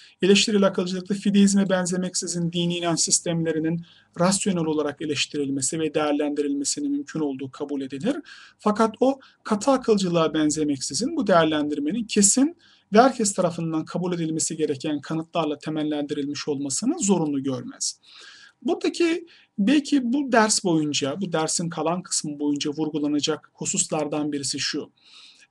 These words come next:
Elbette akıl önemli ama bu akıl delil önemli belli bir anlamda. Ama bunun kişiden kişiye, bunun derecesinin değişebileceği vurgulanacak. Yani kuşkusuz herkes için,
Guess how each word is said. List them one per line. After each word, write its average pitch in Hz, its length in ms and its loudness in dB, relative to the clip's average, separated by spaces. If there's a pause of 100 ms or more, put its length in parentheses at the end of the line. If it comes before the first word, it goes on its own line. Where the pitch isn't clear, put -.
Elbette 185 580 2
akıl 165 380 -4
önemli 151 400 0
ama 180 360 0 (380)
bu 240 320 2
akıl 214 420 0 (200)
delil 170 400 2
önemli 131 560 0 (240)
belli 143 260 -4
bir 143 60 0
anlamda. 135 680 -2 (400)
Ama 330 240 2 (180)
bunun 330 440 2 (220)
kişiden 269 600 6
kişiye, 147 600 2 (300)
bunun 247 400 4
derecesinin 185 840 4 (120)
değişebileceği 147 760 2
vurgulanacak. 135 760 -6 (100)
Yani 151 420 2 (360)
kuşkusuz 220 560 2
herkes 254 320 4
için, 139 420 0